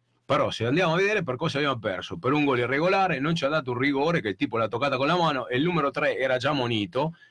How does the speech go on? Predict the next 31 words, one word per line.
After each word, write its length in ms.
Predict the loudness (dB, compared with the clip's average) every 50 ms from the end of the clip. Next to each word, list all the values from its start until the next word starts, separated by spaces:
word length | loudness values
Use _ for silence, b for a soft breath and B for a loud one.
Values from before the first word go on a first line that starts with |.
| B B
a 80 | -2
dieci 260 | 0 0 0 0 0 0
minuti 220 | 0 0 0 0
alla 120 | -2 -2 -2
fine 220 | -2 -2 -4 -2
ha 80 | -4 -4
fatto 300 | -2 -2 -2 -2 -4 -10
un 100 | -10 -6
fallo 240 | -2 -2 0 0 0
di 100 | 0 0
mano 520 | 2 2 2 0 -2 -4 -8 -10 -14 -10 _
a 140 | -6 -6 -4
centrocampo 880 | -2 -2 -2 -2 -2 -4 -2 0 0 0 0 -2 -4 -6 -8 -8 -8 -12 _ _ _ _ _
bloccando 480 | -2 -2 0 0 2 0 0 2 0
un 60 | -4 -4
contropiede, 720 | -4 -4 -2 -2 -2 0 0 0 0 0 -2 -4 -8 -12 _ _ _ _ _ _
il 180 | -4 -4 -2
tre 220 | 0 0 2 2 2
andava 280 | 2 2 2 2 2
espulso 640 | 0 -2 -2 0 0 0 0 0 0 0 0 0 0
e 80 | -2 -4
magari 380 | -2 -2 0 0 0 0 0
in 80 | 2 2
dieci 480 | 2 2 2 0 0 0 0 0 0
minuti 520 | 0 2 2 2 2 0 0 -2 -6 -6 -6 B B B B B
con 140 | _ 2 2
un 60 | 4 4
uomo 180 | 4 2 2
in 60 | 0 0
più, 160 | 0 0 2
magari 440 | 2 2 2 2 0 0 -2 -4 -8